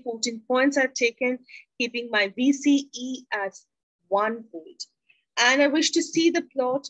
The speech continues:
of the input characteristics. So hit on plot button and you are able to see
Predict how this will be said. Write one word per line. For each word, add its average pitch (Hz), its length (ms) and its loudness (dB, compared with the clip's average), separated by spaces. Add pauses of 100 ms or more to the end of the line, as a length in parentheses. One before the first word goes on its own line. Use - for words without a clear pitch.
of 214 180 -8
the 214 160 -14
input 226 400 -14
characteristics. 202 720 -6
So 196 380 -10 (380)
hit 294 320 -2
on 208 180 -6 (100)
plot 233 320 0
button 277 420 -2 (440)
and 214 220 -2
you 220 160 -2
are 220 140 0
able 226 360 -4
to 247 140 -12
see 233 480 -6